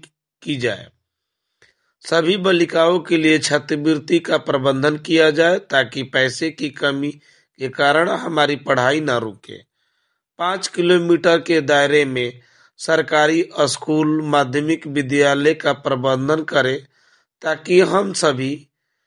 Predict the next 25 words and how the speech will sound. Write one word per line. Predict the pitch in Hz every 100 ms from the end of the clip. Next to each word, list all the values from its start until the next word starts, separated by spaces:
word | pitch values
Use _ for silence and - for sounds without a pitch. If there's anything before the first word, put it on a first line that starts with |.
| _ _ _ _ _ _ _
दूर | 160 135 170 185
ना | 175 160
जा | 147 147
सके। | 131 123 - 101 90 _ _ _ _ _ _ _ _ _ _
विद्यालय | 135 147 165 165 180
आते | 202 180 165 - 185
जाते | 180 165 190 180
समय | 185 175 147 143
लड़कियों | 156 160 135 180 190
को | - 156 147 151 _ _ _ _ -
सुरक्षा | - 160 160 151 151 - 151 143 143 _ _ _ _
का | 160
उचित | 160 170 160 208 190
प्रबंध | - 165 156 156 156
किया | - 165 156
जाए | 139 131 139
ताकि | 139 165 156 185
लड़कियां | 180 170 151 131 165
सुरक्षित | - 175 151 - - _ _ _ _ _ _ _ _ _ _ 143
माहौल | 156 156 175
में | 160 156
शिक्षा | 156 147 - 180
प्राप्त | 185 - 143 - -
कर | 131
सके। | 117 120 113 95